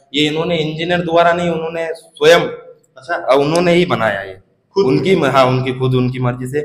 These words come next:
Speaker 1: पैसे कभी को, पैसे को कभी उन्होंने हाथ नहीं लगाया, पैसे को कभी नहीं छुआ उन्होंने।
Speaker 2: हाथ नहीं लगाया।
Speaker 1: नहीं।
Speaker 2: और automatic बन गया।
Speaker 1: हाँ।
Speaker 2: कैसे संभव है ये फिर? कैसे बना वो?
Speaker 1: ये कोई भी बाहर के आते थे और सामान डाल कर वो चले जाते थे।
Speaker 2: रात को?
Speaker 1: उन्होंने कभी, हाँ, कभी उन्होंने पैसे नहीं छुआ।
Speaker 2: हम्म।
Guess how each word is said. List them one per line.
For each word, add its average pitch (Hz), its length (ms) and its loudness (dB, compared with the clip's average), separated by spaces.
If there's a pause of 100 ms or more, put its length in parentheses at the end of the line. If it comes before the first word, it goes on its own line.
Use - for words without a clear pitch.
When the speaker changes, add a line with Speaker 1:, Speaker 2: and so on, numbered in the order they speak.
(180)
Speaker 1:
पैसे 139 400 2
कभी 151 260 -2
को, 156 340 -2
पैसे 143 360 -6
को 151 120 -6
कभी 139 220 -6
उन्होंने 143 300 -8
हाथ 117 260 0
नहीं 107 120 -16
लगाया, 95 240 -6
पैसे 107 340 -12
को 120 100 -14
कभी 113 240 -10
नहीं 107 100 -14
छुआ 92 220 -18
उन्होंने। 90 260 -20 (160)
Speaker 2:
हाथ 131 200 -4
नहीं 123 100 -10
लगाया। - 220 -18
Speaker 1:
नहीं। 107 120 -18
Speaker 2:
और 131 100 -4
automatic 135 520 -4
बन 104 60 -14
गया। 101 160 -18
Speaker 1:
हाँ। 110 80 -2
Speaker 2:
कैसे - 220 -2
संभव 131 420 -6
है 107 80 -10
ये 101 60 -14
फिर? - 220 -20 (100)
कैसे 123 180 -20
बना 110 220 -20
वो? 101 200 -20 (1400)
Speaker 1:
ये 156 160 6
कोई 160 260 4
भी 175 100 2
बाहर 160 300 4
के 165 120 2
आते 160 280 2
थे 170 120 -2
और 160 240 0
सामान 147 500 -4
डाल 143 200 4
कर 147 160 -4
वो 147 80 2
चले 139 260 -2
जाते 135 260 -2
थे। 135 180 -8
Speaker 2:
रात 123 380 -4
को? 135 60 0
Speaker 1:
उन्होंने 170 220 4
कभी, 147 220 2
हाँ, 117 340 2
कभी 131 180 2
उन्होंने 147 320 0
पैसे 151 340 -2
नहीं 139 140 -6
छुआ। 135 240 -2
Speaker 2:
हम्म। - 360 -6